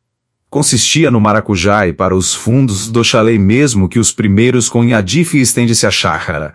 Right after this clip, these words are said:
onde se vem rensa que o acrobata, em vez de ati avultar a árvore de fructa pão, o currar-se de frente, tinha de atirar-se isqueiro, o cambucá e a mangueira.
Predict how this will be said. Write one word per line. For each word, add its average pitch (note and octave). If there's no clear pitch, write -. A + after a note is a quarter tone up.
onde C3+
se C3+
vem C3
rensa B2+
que B2
o A#2
acrobata, G#2
em D#3+
vez C#3
de C#3+
ati E3
avultar C3
a A#2
árvore G#2+
de A#2
fructa A#2+
pão, G#2
o G#2+
currar-se B2
de G#2+
frente, G#2+
tinha G3
de C3
atirar-se A#2
isqueiro, E2
o G2+
cambucá B2+
e -
a A#2
mangueira. F2